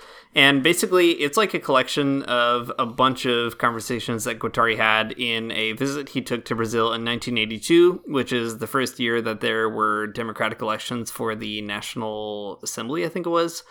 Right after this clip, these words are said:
Um, so di-, the dictatorship didn't end until eighty-five, but this was, like, ramping up to it, I guess.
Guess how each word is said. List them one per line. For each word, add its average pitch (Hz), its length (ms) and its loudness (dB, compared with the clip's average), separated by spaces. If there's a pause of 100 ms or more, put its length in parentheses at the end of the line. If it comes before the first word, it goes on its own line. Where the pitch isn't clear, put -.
(380)
Um, 110 420 -2
so 131 180 2
di-, 131 380 -4
the 127 100 -2
dictatorship 127 600 0
didn't 117 200 -4
end 113 180 -4
until 110 260 -4
eighty-five, 101 600 -2
but 107 140 -6
this 107 180 -12
was, 110 200 -6
like, 98 280 -8 (120)
ramping 110 320 -8
up 101 120 -12
to 113 120 -6
it, 104 80 -4
I 104 40 -6
guess. 104 340 -6